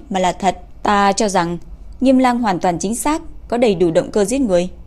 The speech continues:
Lý ẩn rất khó tiếp nhận khả năng Nghiêm Lang chính là hung thủ, bởi tuy rằng hắn thật sự bị khi dễ, nhưng chỉ vì thế mà giết người sao? Hơn nữa còn là bốn nhân mạng. Hơn nữa hắn rất hiểu Thiên Tịnh Nguyệt, cho dù nàng khi đó thích Nghiêm Lang,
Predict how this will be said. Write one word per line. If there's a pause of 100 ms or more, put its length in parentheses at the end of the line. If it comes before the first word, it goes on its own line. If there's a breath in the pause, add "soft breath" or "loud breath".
(460 soft breath)
Lý
ẩn
rất
khó
tiếp
nhận (280)
khả
năng
Nghiêm
Lang
chính
là
hung
thủ, (380)
bởi
tuy
rằng
hắn
thật
sự
bị
khi
dễ, (480 loud breath)
nhưng
chỉ
vì
thế
mà
giết
người
sao? (440)
Hơn
nữa
còn
là
bốn
nhân
mạng. (760 loud breath)
Hơn
nữa
hắn
rất
hiểu
Thiên
Tịnh
Nguyệt, (520 loud breath)
cho
dù
nàng
khi
đó
thích
Nghiêm
Lang,